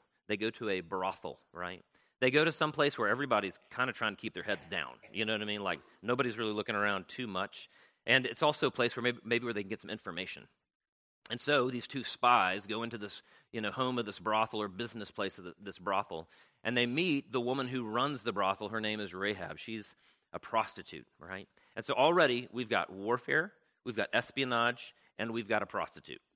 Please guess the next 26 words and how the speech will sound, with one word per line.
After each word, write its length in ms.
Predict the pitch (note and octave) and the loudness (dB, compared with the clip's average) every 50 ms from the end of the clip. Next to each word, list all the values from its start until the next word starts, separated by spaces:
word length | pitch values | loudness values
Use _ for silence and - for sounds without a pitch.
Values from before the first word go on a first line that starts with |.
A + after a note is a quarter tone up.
| _ - | _ -2
right? 200 | G2+ G2+ G#2 - | 0 0 0 0
I 40 | F#2+ | -2
mean, 260 | G#2+ G#2 G2+ F#2+ F2+ - _ _ _ _ _ - | -4 -4 -4 -6 -8 -12 _ _ _ _ _ -18
s-, 100 | - - | -16 -16
this 140 | - C3 D3 | -12 -10 -10
is 100 | D#3+ D3 | -4 2
why 140 | D#3+ D#3 C#3+ | 6 6 6
we 80 | C#3 B2+ | 6 4
do 100 | B2 B2+ | 2 2
not 140 | B2 A2+ | 2 2
need 100 | A2 A2 | 0 0
an 80 | G2+ G#2 | -2 -2
opening 240 | G2+ E2+ G2+ F#2+ F#2 | -4 -4 -6 -6 -6
illustration. 540 | F2 E2+ D2+ - - F#2 D#2 - - - - - _ _ _ _ _ _ _ _ _ _ _ _ _ _ _ _ _ _ _ _ - - - - _ _ | -6 -8 -8 -6 -6 -6 -6 -8 -10 -14 -20 -20 _ _ _ _ _ _ _ _ _ _ _ _ _ _ _ _ _ _ _ _ -20 -20 -20 -20 _ _
And 140 | - C3+ - | -2 0 2
so 300 | - G3+ A3 F#3 E3+ D#3+ | 6 8 8 10 10 8
what 120 | D3+ C#3 | 8 8
happens 340 | C3 D3+ E3+ G3 E3+ D3+ B2 | 8 8 8 8 6 2 2
is 120 | C3+ A#2+ - | 0 0 2
somebody 340 | - - G3 G3+ F3+ C3+ | 2 4 4 6 6 4
spots 460 | A#2 - - - D3 D3+ D#3+ F3 - - | 4 0 2 6 6 8 8 6 4 0
these 220 | B2 A#2 G#2+ G#2 | -4 -4 -2 0
guys, 520 | G2 G2+ F2 E2+ E2 F2 B2 B2+ - - - - - - - - _ _ | 2 2 2 4 2 0 0 -2 -6 -10 -14 -16 -20 -20 -20 -20 _ _
and 120 | - A#2 B2+ | 0 4 6
they 120 | C3+ D3+ | 6 6
know 500 | F3 F3 E3 F3+ F3+ B2 A2+ A#2 B2+ C3+ | 6 6 6 6 6 6 6 4 2 -2